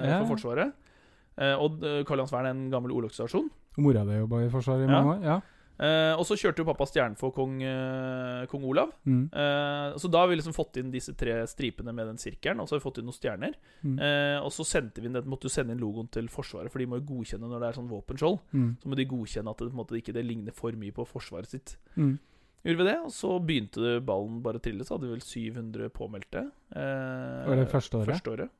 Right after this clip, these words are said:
Speaker 2: Satan.
Speaker 1: Eh,
Speaker 2: Det er
Speaker 1: fått,
Speaker 2: bra, da.
Speaker 1: ja, fått med meg mye profiler og sånne ting, da, sånn som, eh, Shape Up Katrine og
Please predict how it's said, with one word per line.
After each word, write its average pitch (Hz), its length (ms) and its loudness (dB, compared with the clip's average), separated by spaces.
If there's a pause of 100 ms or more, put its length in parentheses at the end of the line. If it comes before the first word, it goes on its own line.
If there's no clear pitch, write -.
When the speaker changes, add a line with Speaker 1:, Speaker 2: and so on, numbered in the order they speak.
Speaker 2:
Satan. - 600 -14 (420)
Speaker 1:
Eh, - 100 -8
Speaker 2:
Det 139 60 2 (640)
er 135 160 2
Speaker 1:
fått, 135 60 6
Speaker 2:
bra, 127 180 6
da. 196 220 2
Speaker 1:
ja, 180 180 2
fått - 240 -4
med 165 180 2
meg 156 140 0
mye - 20 -18
profiler 123 480 -2
og 123 60 -2
sånne 120 140 -6
ting, 143 100 -6
da, 202 80 -2
sånn 151 160 -6
som, 135 260 -6
eh, 123 1120 -8
Shape 123 300 -2
Up 123 80 -8
Katrine 123 460 -4
og 120 360 -6